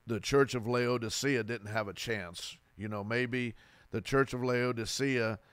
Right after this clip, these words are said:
uh, you know, didn't get what, what we got, and all, and on and on it goes. But before I even read this, write this down, Colossians four fifteen, which is Paul talking to the church,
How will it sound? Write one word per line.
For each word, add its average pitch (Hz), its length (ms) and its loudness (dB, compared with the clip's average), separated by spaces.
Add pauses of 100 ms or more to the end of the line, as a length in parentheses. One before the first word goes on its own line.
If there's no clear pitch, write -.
(240)
uh, 98 360 -2
you 110 160 -2
know, 107 180 0
didn't 113 320 0
get 117 340 -2
what, 107 320 -4
what 104 220 -4
we 123 240 2
got, 110 440 2 (420)
and 107 140 -4
all, 104 320 0
and 110 160 0
on 110 220 2
and 104 100 -4
on 101 220 -2
it 82 100 -12
goes. 92 560 -2 (420)
But 110 380 -2
before 135 400 2
I 156 140 4
even 120 240 0
read 151 380 2
this, 90 520 -6
write 104 420 2
this 123 200 -2
down, 135 300 0
Colossians 123 760 2
four 135 560 0
fifteen, 117 960 -2 (840)
which - 260 -4
is 107 140 -4
Paul 143 560 4
talking 127 640 2
to 131 180 0
the 107 140 -2
church, 127 640 0